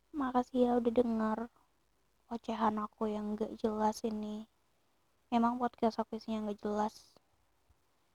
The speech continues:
Tapi setidaknya semoga ada, ada satu aja deh minimal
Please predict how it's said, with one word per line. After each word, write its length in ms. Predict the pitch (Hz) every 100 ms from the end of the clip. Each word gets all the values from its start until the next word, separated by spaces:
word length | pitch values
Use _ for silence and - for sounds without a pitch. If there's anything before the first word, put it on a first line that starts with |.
| _ _ _ _
Tapi 320 | - - -
setidaknya 640 | 269 - 240 233 240 254 262
semoga 640 | - 254 240 240 240 233
ada, 160 | 226 233 _ _ _ _ 240
ada 320 | 220 208 180 -
satu 640 | 233 247 _ _ 269 170
aja 240 | 175 -
deh 220 | 269 294 311
minimal 560 | 339 330 330 339 370